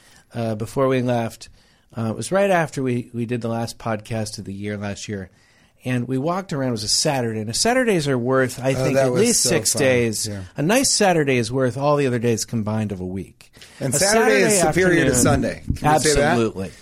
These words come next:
Speaker 2: Sunday is a
Speaker 1: Far
Speaker 2: great
Speaker 1: superior.
Speaker 2: day. It's got its place. There's a lazy Sunday afternoon. Sunday brunch. There's
Speaker 1: Sunday.
Speaker 2: no Saturday brunch.
Speaker 1: A lot of people like to say this.
Speaker 2: Brunch is for Sunday.
Speaker 1: Yeah, yeah. Sunday
Speaker 2: Sunday
Speaker 1: is
Speaker 2: night, you stay in, you watch a movie. It's
Speaker 1: Sunday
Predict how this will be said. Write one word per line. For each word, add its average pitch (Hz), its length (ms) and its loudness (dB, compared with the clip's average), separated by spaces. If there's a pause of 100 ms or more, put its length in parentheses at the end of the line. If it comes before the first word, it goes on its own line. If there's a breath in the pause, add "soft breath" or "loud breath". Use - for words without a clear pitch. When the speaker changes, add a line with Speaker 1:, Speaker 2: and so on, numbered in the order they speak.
Speaker 2:
Sunday 208 380 2
is 175 140 2
a - 20 -2
Speaker 1:
Far 165 160 4
Speaker 2:
great 165 120 2 (100)
Speaker 1:
superior. 165 180 2
Speaker 2:
day. 156 140 2
It's 127 180 -4
got 139 240 2
its - 160 -6
place. 139 400 2
There's 120 220 -4
a 120 40 -4
lazy 127 460 -2
Sunday 131 400 -2
afternoon. 120 560 -4 (200 loud breath)
Sunday 185 340 2
brunch. 131 420 0
There's 185 160 0
Speaker 1:
Sunday. 277 260 2
Speaker 2:
no 208 60 4
Saturday 113 240 2
brunch. 104 180 -6
Speaker 1:
A 147 40 0
lot 220 140 2
of 240 60 -2
people 156 220 0
like 139 200 2
to 127 80 -6
say 135 180 0
this. 117 260 0
Speaker 2:
Brunch 185 300 2
is 170 120 0
for 170 300 2
Sunday. 120 560 2
Speaker 1:
Yeah, 131 200 2
yeah. - 0 - (160)
Sunday 302 340 2
Speaker 2:
Sunday 220 140 4
Speaker 1:
is 151 120 2
Speaker 2:
night, 180 200 2
you 151 100 0
stay 165 560 2
in, 160 100 0
you 139 100 0
watch 127 360 -2
a 123 60 -2
movie. 147 680 2
It's 123 220 0
Speaker 1:
Sunday 226 500 4